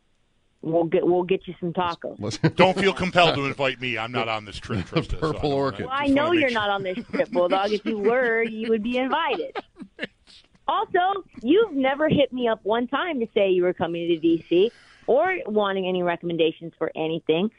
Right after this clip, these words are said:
Speaker 3: No.
Speaker 1: You've never reached out to me individually po-, on the text chain. So maybe if you want a better relationship, maybe
Speaker 3: Yep.
Speaker 1: it's a two-way street, Bulldog.
Speaker 3: I gotta work. I know. I gotta work. I gotta work a little. I
Speaker 2: I'm
Speaker 3: hear
Speaker 2: not,
Speaker 3: ya.
Speaker 2: I'm not sure not asking for a recommendation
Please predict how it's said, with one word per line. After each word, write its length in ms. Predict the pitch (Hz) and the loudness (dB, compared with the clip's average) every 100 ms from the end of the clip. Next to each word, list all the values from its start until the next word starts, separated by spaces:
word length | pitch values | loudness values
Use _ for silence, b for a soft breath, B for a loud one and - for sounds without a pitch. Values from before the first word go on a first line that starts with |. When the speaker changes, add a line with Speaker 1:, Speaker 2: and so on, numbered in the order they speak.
| b | b
Speaker 3:
No. 160 | 247 220 | -2 2
Speaker 1:
You've 120 | 202 | 4
never 340 | 220 240 349 | 4 2 0
reached 320 | 381 359 - - | 0 -2 -2 -4
out 180 | 208 214 | -4 -2
to 80 | 196 | -2
me 180 | 185 | -2
individually 600 | 160 180 170 160 165 156 - | 0 0 0 0 2 0 0
po-, 220 | - - | -4 -4
on 280 | 165 170 160 | -4 -4 -6
the 80 | 156 - | -10 -10
text 240 | 160 - - | -12 -14 -6
chain. 280 | 202 196 262 b b - | -2 0 -2 b b -2
So 300 | 269 277 254 | 2 2 2
maybe 460 | 254 320 330 320 349 | 2 2 2 2 2
if 80 | 247 | 0
you 100 | 294 | 0
want 180 | 349 311 | 0 0
a 40 | |
better 160 | 277 277 | 0 0
relationship, 680 | 269 277 381 285 - - - b - | 0 0 -2 -4 0 0 -2 b -4
maybe 300 | 254 320 330 | 0 2 2
Speaker 3:
Yep. 140 | 330 370 | 2 -2
Speaker 1:
it's 140 | 311 | 0
a 20 | |
two-way 300 | 392 415 427 - | 2 4 2 2
street, 200 | 480 494 | 0 0
Bulldog. 180 | 208 160 | -4 -4
Speaker 3:
I 20 | 156 | 0
gotta 180 | 214 | 0
work. 240 | 220 240 240 | 4 2 4
I 140 | 180 | 2
know. 220 | 233 233 214 | 2 0 0
I 60 | |
gotta 140 | 208 226 | -2 2
work. 280 | 240 226 - | 2 2 -2
I 60 | 190 | -4
gotta 140 | 226 | 2
work 200 | 240 226 | 2 2
a 40 | 208 | 0
little. 260 | 180 208 - | -2 -6 -2
I 200 | - 214 | 2 4
Speaker 2:
I'm 40 | 262 | 4
Speaker 3:
hear 60 | |
Speaker 2:
not, 60 | 220 | 2
Speaker 3:
ya. 80 | 190 | 2
Speaker 2:
I'm 180 | 170 220 | 4 4
not 240 | 214 208 | 4 2
sure 460 | - 196 180 143 127 | 2 2 4 2 2
not 340 | 123 147 160 | 4 6 6
asking 720 | 147 143 143 - 131 120 113 113 | 4 2 0 -2 -2 0 -2 -2
for 220 | 123 117 | 0 2
a 20 | |
recommendation 1080 | 117 120 120 113 110 117 113 104 92 87 | 2 0 0 2 4 2 2 -2 -2 -4